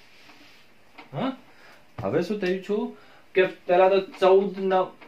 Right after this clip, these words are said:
ચૌદ ઓગસ્ટ પાકિસ્તાન,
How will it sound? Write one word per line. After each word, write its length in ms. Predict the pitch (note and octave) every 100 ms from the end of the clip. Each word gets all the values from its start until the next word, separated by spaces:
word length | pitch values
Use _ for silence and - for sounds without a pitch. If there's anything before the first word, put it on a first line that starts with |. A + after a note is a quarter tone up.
| -
ચૌદ 320 | F3 F#3 F#3
ઓગસ્ટ 580 | - D#3+ E3+ F3+ F#3 - - - - - - - - - - - - - - - - - - - - -
પાકિસ્તાન, 680 | D#3 D#3 F3 - E3+ F3+ F#3+